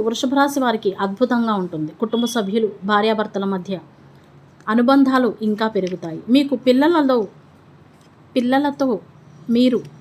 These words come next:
చాలా ప్రేమగా ఉంటారు. అందరూ కలిసి తగిన సమయం గడుపుతారు. ఒకరితో ఒకరు మనసు విప్పి ఉల్లాసంగా గడుపుతారు. ఈరోజు ఉద్యోగులకు దివ్యంగా ఉంటుంది. పనికి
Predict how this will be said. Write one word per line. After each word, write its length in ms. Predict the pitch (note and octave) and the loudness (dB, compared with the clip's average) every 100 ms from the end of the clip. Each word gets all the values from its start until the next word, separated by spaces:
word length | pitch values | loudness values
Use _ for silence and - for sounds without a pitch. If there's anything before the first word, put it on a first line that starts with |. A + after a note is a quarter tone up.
| - - - - | -20 -18 -14 -2
చాలా 260 | A#3 G#3+ A#3 A3+ | 0 0 0 -2
ప్రేమగా 340 | G#3 G3+ G3 F3+ | -4 -2 -2 -2
ఉంటారు. 300 | D#3 D#3+ D#3+ - - - - - - - - - G#3+ | -4 -8 -12 -14 -18 -18 -18 -20 -20 -20 -20 -12 -4
అందరూ 280 | A3+ B3+ C#4 | 0 2 2
కలిసి 220 | C4+ C4+ C#4 | 0 -2 -2
తగిన 380 | A#3 A3 B3+ A3 - - | 0 2 0 0 -6 -4
సమయం 320 | G#3+ A3 A3+ F#3+ | -2 -2 -2 -2
గడుపుతారు. 420 | F#3 - E3+ F3 - - - - G#3 | -6 -8 -10 -12 -20 -20 -20 -6 -6
ఒకరితో 440 | G3+ A#3+ B3 B3 B3+ B3 | -2 -2 0 0 0 0
ఒకరు 240 | A#3 A3+ F3+ G#3 | 0 -2 -2 -2
మనసు 240 | A3 A#3 | -2 -4
విప్పి 260 | A#3 A3 F#3+ | -6 -4 -4
ఉల్లాసంగా 520 | F#3 G3+ G#3 G#3 G#3 F#3+ F3 | -2 -2 -2 -4 -4 -4 -6
గడుపుతారు. 420 | E3+ - E3 D#3 - _ _ _ _ _ B3 C4+ | -10 -10 -12 -12 -20 _ _ _ _ _ 2 4
ఈరోజు 380 | C#4+ D4 C#4+ D#4+ G#3+ | 6 4 2 2 2
ఉద్యోగులకు 440 | G#3 C4 C#4 C#4 C4+ G3+ | 4 4 4 2 2 0
దివ్యంగా 420 | G3+ G3 A3 G#3+ G3 | -2 -2 -2 -2 -2
ఉంటుంది. 340 | E3+ D#3+ D3+ D3 - - | -4 -6 -8 -10 -10 -4
పనికి 260 | G3+ A#3 | -4 -4